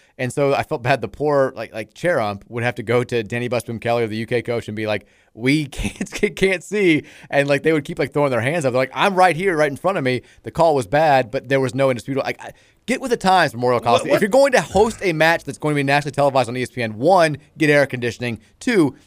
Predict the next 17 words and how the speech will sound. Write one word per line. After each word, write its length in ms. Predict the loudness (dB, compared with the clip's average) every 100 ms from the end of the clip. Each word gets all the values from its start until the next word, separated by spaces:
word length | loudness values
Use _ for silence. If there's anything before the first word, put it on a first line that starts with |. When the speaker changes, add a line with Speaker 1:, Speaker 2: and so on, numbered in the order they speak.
| _
Speaker 1:
set 180 | 0 0
up 140 | 0
cameras 280 | -2 0 -2
on 80 | -2
the 40 |
damn 220 | 0 0
lines. 420 | 0 -2 -6 -16 _ _ _ _ -4
Speaker 2:
First 200 | -2 0
of 40 |
all, 60 | 0
the 100 | 2
no 200 | 0 0
E 80 |
C 240 | -4 -4 -4
doesn't 300 | -2 -4 -4
help, 280 | -6 -6 -6
like, 160 | -8